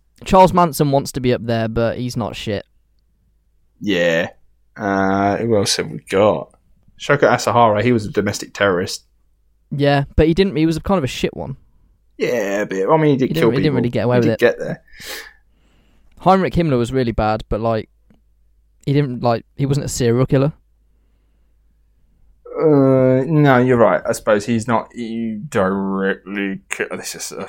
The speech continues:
Speaker 2: really bad fucking. That's a, that's a statement. He is not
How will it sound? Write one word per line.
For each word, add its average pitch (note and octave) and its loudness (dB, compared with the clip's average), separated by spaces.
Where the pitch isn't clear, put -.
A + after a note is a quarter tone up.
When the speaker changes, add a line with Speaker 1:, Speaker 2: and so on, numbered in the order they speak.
Speaker 2:
really E2 -12
bad E2 -12
fucking. E2 -14
That's - -12
a, D#2+ -12
that's G2+ -6
a - -18
statement. E2 -10
He A2+ -6
is G2+ -8
not G#2 -8